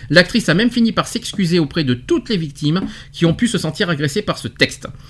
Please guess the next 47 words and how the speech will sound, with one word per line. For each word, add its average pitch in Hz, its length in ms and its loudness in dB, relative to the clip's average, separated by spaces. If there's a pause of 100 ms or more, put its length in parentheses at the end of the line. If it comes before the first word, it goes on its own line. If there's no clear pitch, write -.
(260)
Des 170 80 4
féministes 247 580 6
qui 170 160 0
ont, 160 200 2
qui 165 160 0
ont, 156 200 0
euh, 143 120 2
aussi 160 180 -2
répondu 165 320 0
que 139 220 2
dans 131 100 2
une 139 160 -2
tribune, 151 340 0
euh, 120 120 4
publiée 151 340 0
par, 139 220 -4
euh, 127 120 0
sur 131 160 -4
France 139 220 -4
Info 151 180 -2
est 170 100 -2
intitulée « 135 460 0
Les 139 160 4
porcs 180 280 0
et 147 40 4
leurs 139 240 2
alliés 143 300 0
ont 135 100 2
raison 151 340 0
de 156 120 0
s'inquiéter ». 143 500 -6 (460)
Et 135 60 8
cinq 196 180 2
mois 214 100 4
après 190 140 2
son 175 140 0
lancement, 160 400 0
le 156 120 4
mouvement 170 380 4
et 143 100 4
les 147 120 2
débats 147 240 2
qui 139 100 -2
suscitent 160 320 -4
ne 123 140 4
semblent 135 320 0
pas 180 320 0